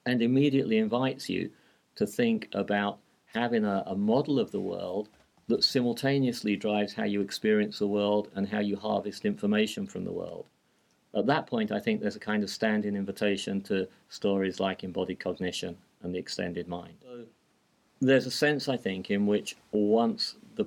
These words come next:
predictive brain story is extended to the control of action in this very natural way,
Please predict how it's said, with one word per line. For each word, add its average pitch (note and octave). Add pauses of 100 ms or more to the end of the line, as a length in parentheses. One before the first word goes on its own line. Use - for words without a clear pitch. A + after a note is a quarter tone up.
(160)
predictive - (320)
brain G#2+
story G2
is F#2+
extended G#2+ (400)
to G2
the F#2
control F#2+
of F#2
action F#2
in F2+
this F#2
very F#2
natural F#2
way, F#2